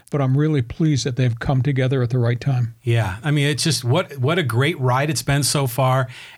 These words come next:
Speaker 2: And you know what? They're either going to lose in the N L C S,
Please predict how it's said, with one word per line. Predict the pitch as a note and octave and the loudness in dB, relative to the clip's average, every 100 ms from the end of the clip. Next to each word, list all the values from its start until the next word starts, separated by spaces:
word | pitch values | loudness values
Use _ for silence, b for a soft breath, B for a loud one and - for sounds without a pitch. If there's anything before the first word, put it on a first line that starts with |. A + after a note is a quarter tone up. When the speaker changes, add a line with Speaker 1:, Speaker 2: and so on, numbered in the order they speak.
| - | -4
Speaker 2:
And | C3+ C3 B2+ | 0 2 4
you | |
know | C#3 | 2
what? | D3+ D#3 E3+ B - | 2 0 -2 B -2
They're | C3 C3 | -2 0
either | E3 G#3 A3 | 0 2 0
going | E3 D#3 D#3 D#3 | 2 0 2 0
to | - C#3 B2+ A#2 B B B _ | 0 2 2 0 B B B _
lose | A#2+ B2+ E3+ G#3 | 0 2 2 0
in | G#3+ | 0
the | F#3+ E3+ | 0 0
N | E3 | 0
L | D#3 | 0
C | - E3+ D3+ | 0 0 2
S, | C#3+ C3+ - | 2 0 -4